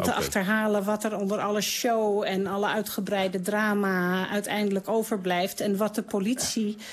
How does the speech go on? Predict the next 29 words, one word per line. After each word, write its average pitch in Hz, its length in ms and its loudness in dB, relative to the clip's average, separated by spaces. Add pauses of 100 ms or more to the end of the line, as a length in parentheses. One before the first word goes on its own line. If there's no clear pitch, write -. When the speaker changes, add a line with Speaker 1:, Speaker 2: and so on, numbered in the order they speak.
(240)
Speaker 1:
en 220 160 2
het 220 100 2
Openbaar 190 460 2
Ministerie, 185 960 0
eh, 196 200 -2
voor 202 200 0
elkaar 214 420 2
krijgen 190 500 -4
wat 180 40 -4 (140)
Speaker 2:
Nou. - 120 -14
Speaker 1:
betreft 185 400 -4
bewijzen 180 840 0
en 170 180 -2
echte 196 260 -4
goede 185 280 0
zaak. 196 280 0
Want 226 180 0
daar 214 120 0
heeft 202 200 -2
de 196 60 -2
Zuid-Afrikaanse 196 800 0
politie 202 420 -2
en 190 60 2
justitie 190 440 -2 (300)
geen 208 300 2
goede 185 260 0
reputatie 170 640 -2
Speaker 2:
Nee. 175 100 2
Speaker 1:
in. 175 180 -2